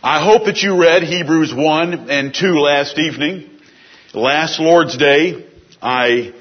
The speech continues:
introduced you again to those two well-known chapters with the first four verses of each chapter,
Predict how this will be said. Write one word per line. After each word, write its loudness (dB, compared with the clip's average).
introduced -4
you -2
again 0
to -4
those -2
two -4
well-known 0
chapters -4
with -2
the -4
first 0
four 4
verses -2
of 2
each -4
chapter, -2